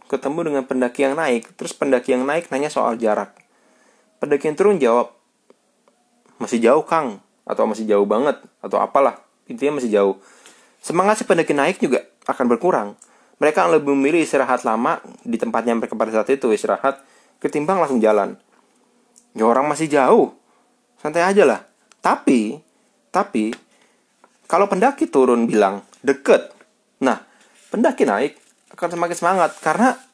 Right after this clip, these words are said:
udah deket gitu loh. Udah deket. Mendingan istirahat di puncak karena udah mau sampai, ketimbang istirahat di tempat mereka sekarang. Gitu pemikirannya. Nah, karena gue udah tahu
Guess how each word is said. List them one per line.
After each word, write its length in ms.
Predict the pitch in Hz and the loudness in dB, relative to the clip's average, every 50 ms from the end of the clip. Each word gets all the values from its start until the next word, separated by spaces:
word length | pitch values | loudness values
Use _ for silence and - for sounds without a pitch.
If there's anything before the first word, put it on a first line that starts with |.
| _ _ | _ _
udah 220 | _ 202 175 208 - | _ 0 2 2 2
deket 400 | - - - - - - - - | 2 -2 2 2 2 2 2 2
gitu 240 | - 123 107 110 101 | 0 2 4 4 4
loh. 160 | 92 92 - _ _ _ _ _ _ _ - | 4 2 -2 _ _ _ _ _ _ _ -2
Udah 80 | 143 151 | -2 0
deket. 400 | - 208 - - 139 113 - _ _ _ _ _ _ _ _ _ _ _ _ _ _ - | 0 -2 -2 0 -2 -2 -2 _ _ _ _ _ _ _ _ _ _ _ _ _ _ -2
Mendingan 320 | - 156 151 165 190 214 - 196 | -2 0 0 0 0 0 0 0
istirahat 420 | 190 - - 156 143 143 143 - | -2 -2 -2 -2 -2 -2 -2 -4
di 80 | 139 127 | -6 -4
puncak 560 | - 123 117 107 98 - 180 226 - - _ - _ _ - _ _ _ _ _ _ _ _ - | -2 -2 -2 -2 0 0 -2 -2 -2 -6 _ -20 _ _ -20 _ _ _ _ _ _ _ _ -12
karena 320 | - 139 135 165 202 233 - - _ _ _ _ _ _ _ _ _ _ _ _ _ - | -10 -10 -6 -4 -4 -4 -6 -8 _ _ _ _ _ _ _ _ _ _ _ _ _ -2
udah 140 | 151 151 156 | 0 0 0
mau 100 | 156 151 | -2 -4
sampai, 480 | 156 180 202 226 220 - 123 - - _ _ _ _ _ _ _ _ _ _ _ - | -2 -2 -2 -2 -2 -2 -4 -4 -6 _ _ _ _ _ _ _ _ _ _ _ -6
ketimbang 480 | - - - 127 110 110 120 156 185 | -4 -2 0 0 2 2 0 0 0
istirahat 320 | 180 143 131 120 127 160 165 | -2 -2 0 -2 -2 -4 -4
di 80 | 165 | -6
tempat 320 | - 131 110 110 127 135 127 | -6 -4 -4 -2 -4 -4 -4
mereka 240 | 120 - - 170 | -6 -6 -6 -6
sekarang. 480 | - - - - 160 165 143 110 92 - - - _ _ _ _ _ _ _ _ _ _ _ _ | -8 -8 -4 -2 0 0 0 -2 -4 -8 -12 -16 _ _ _ _ _ _ _ _ _ _ _ _
Gitu 240 | - 131 165 180 208 | -6 -4 0 0 0
pemikirannya. 640 | - - 143 123 107 - 107 101 101 98 90 82 82 - _ _ _ _ _ _ _ _ _ _ | 0 2 -2 -2 0 0 0 0 0 -2 -4 -6 -8 -12 _ _ _ _ _ _ _ _ _ _
Nah, 160 | - 120 110 - - _ _ _ _ _ _ _ _ _ _ _ _ | -2 -2 -2 -2 -6 _ _ _ _ _ _ _ _ _ _ _ _
karena 220 | - 180 180 180 160 | -6 -2 -2 0 0
gue 140 | 147 180 233 208 202 | 2 2 4 4 2
udah 80 | 190 | 2
tahu 240 | - 160 185 214 185 | 2 2 4 4 4